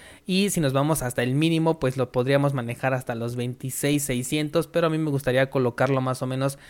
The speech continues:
en los veintiocho para que fuera un nivel un poquito más certero. Así que a pesar de este movimiento yo no me confiaría, no creo que en este momento ya se venga un movimiento alcista y más bien creo que esto es incentivado justo por el análisis técnico.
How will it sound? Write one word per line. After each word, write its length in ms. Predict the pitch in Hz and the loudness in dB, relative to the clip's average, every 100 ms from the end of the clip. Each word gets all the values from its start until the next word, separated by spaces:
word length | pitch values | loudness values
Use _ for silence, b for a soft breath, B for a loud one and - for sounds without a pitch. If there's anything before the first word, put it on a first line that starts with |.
| B B | B B
en 160 | 147 143 | 0 4
los 180 | 139 160 | 2 0
veintiocho 760 | 170 156 156 165 180 185 196 185 | 2 2 2 2 4 4 2 0
para 220 | 131 123 | -2 -4
que 140 | - | -8
fuera 340 | - 135 131 135 | 0 2 2 0
un 140 | 151 | 0
nivel 260 | 139 135 135 | 0 2 0
un 80 | 139 | 0
poquito 440 | 127 - 135 127 | -4 -6 -2 -2
más 260 | 123 123 - B B | 0 -4 -6 B B
certero. 640 | - 135 135 180 180 180 - _ _ | 0 2 2 2 4 4 2 _ _
Así 220 | 156 143 | -2 0
que 100 | 180 | 2
a 60 | 214 | 2
pesar 220 | 160 165 | 4 2
de 80 | 170 | 2
este 120 | 175 | 0
movimiento 520 | 190 156 147 156 160 | 2 4 4 2 4
yo 200 | 170 151 | 4 4
no 100 | 175 | 2
me 120 | 202 196 | 0 0
confiaría, 600 | 143 135 127 127 147 165 | -2 0 -2 0 0 0
no 220 | 170 170 | 0 0
creo 200 | 170 165 | 0 0
que 100 | 170 | -4
en 60 | |
este 160 | 151 147 | -6 -4
momento 420 | 156 135 139 143 | -2 0 0 0
ya 360 | 139 131 131 135 | -2 0 0 0
se 140 | 147 | -2
venga 340 | 131 127 131 131 | -4 -2 -2 -2
un 140 | 160 | -2
movimiento 500 | 151 143 131 131 127 | 0 0 0 -2 -2
alcista 540 | 123 123 147 143 156 - B B B | -4 -2 -4 0 -2 -2 B B B
y 120 | 156 | 2
más 160 | 180 185 | 4 4
bien 160 | 208 | 2
creo 200 | 202 208 | 2 0
que 100 | - | 2
esto 140 | 214 226 | 2 2
es 140 | 214 | 2
incentivado 640 | 226 196 151 135 143 165 | 0 0 0 2 4 4
justo 360 | 165 175 - 185 | 2 -2 -2 -2
por 140 | 156 | -2
el 80 | 131 | -2
análisis 540 | 123 131 151 - 131 | -2 0 0 -2 -6
técnico. 520 | - 131 117 117 - | -2 -2 -2 -6 -8